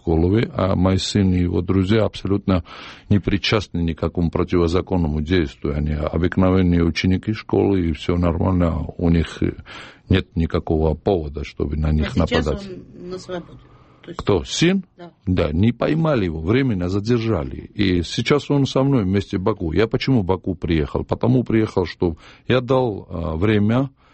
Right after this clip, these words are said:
Speaker 1: Министерству внутренних дел, чтобы они поискали этих людей, которые напали.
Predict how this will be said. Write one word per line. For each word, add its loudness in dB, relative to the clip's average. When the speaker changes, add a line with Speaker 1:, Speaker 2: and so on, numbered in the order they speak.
Speaker 1:
Министерству 0
внутренних 0
дел, 2
чтобы 0
они 2
поискали 0
этих -6
людей, 2
которые -2
напали. -2